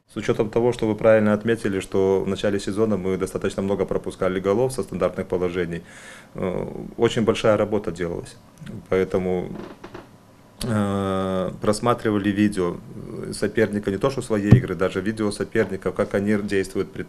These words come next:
тех или иных стандартных положениях, как мы можем им противодействовать. Мы начинали с зонно-персональной опеки, потом переходили в зонную опеку, мы приходи-, потом в итоге мы перешли к персональной опеке футболистов, то есть чтобы каждый нес ответственность.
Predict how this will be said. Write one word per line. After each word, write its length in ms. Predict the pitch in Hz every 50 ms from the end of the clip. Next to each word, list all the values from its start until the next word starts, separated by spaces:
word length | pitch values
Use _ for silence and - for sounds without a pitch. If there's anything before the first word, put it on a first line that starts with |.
| - -
тех 260 | - 110 107 107 -
или 140 | 101 87 90
иных 220 | 90 95 104 101
стандартных 460 | - 101 92 90 90 87 - 80 76
положениях, 560 | - - 90 92 90 90 95 90 87 85 85
как 200 | - 107 104 107
мы 60 | 113 104
можем 280 | 98 104 98 98 95
им 80 | 98 92
противодействовать. 840 | - 101 98 - 107 98 98 95 95 101 98 95 - - 92 95 - - - - - - - - - - - -
Мы 180 | 104 104 113 120
начинали 600 | 113 110 104 - 113 110 117 117 113 110 110 107 110 - - - - - -
с 60 | 104
зонно-персональной 920 | 98 117 117 117 110 110 - 107 - - 113 110 117 120 113 107 101 95
опеки, 360 | 92 90 - 95 90 - -
потом 300 | - - 92 - - 107
переходили 680 | 104 107 104 101 101 - 107 95 95 110 107 101 104 104
в 40 | 95
зонную 440 | 95 110 117 113 110 101 95 92 90
опеку, 380 | 90 - - 92 85 - -
мы 120 | 87 92 95
приходи-, 460 | 90 98 101 95 - 98 95 95 98
потом 340 | - - 92 - 110 110 104
в 60 | 104
итоге 300 | 101 - 117 113 107 107
мы 120 | 98 104
перешли 520 | 101 - 101 98 95 - - 107 110 107 101
к 480 | 107 - - 104 101 101 98 98 98 95
персональной 600 | - 107 - - 107 104 110 104 92 90 92 90
опеке 320 | 90 - - 101 95 - -
футболистов, 640 | - - 92 82 92 90 90 92 85 - - 90 -
то 100 | - -
есть 120 | 98 95
чтобы 240 | - - 90 87 92
каждый 320 | - - 110 107 101 95 98
нес 200 | 95 101 101 -
ответственность. 580 | 101 107 110 104 95 - - 95 90 90 -